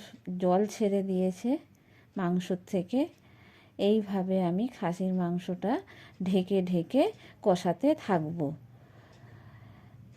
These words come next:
আবার ঢাকা খুলে নিয়েছি। এবার দেখুন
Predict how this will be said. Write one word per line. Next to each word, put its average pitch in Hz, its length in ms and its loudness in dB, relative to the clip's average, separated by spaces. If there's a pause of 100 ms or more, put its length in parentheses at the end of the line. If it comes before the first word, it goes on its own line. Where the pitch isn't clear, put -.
(720)
আবার 208 340 -2
ঢাকা 190 360 -2
খুলে 190 380 0
নিয়েছি। 185 580 0
এবার 269 520 -2
দেখুন 226 480 0